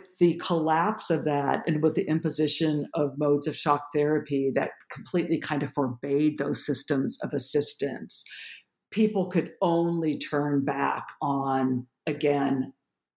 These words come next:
a nuclear family, whether or not it was dependable, whether or not it was supportive, whether or not it was abusive. And again, these conservative cultural institutions,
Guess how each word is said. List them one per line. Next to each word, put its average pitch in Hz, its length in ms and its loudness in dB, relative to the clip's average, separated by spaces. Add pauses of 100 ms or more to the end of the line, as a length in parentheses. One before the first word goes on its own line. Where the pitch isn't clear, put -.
(120)
a 196 60 2
nuclear 156 580 0
family, 139 760 2 (400)
whether 160 280 2
or 151 120 0
not 151 180 0
it 147 80 0
was 139 140 0
dependable, 135 960 0
whether 151 420 2
or 147 60 0
not 139 260 0
it - 140 -2
was 143 180 2
supportive, 143 540 0 (160)
whether 147 280 2
or 139 60 4
not 139 220 2
it - 100 -2
was 143 160 0
abusive. 143 560 0 (1120)
And 165 640 0
again, 151 440 0
these 143 200 2
conservative 143 640 0
cultural 147 400 -4
institutions, - 960 -4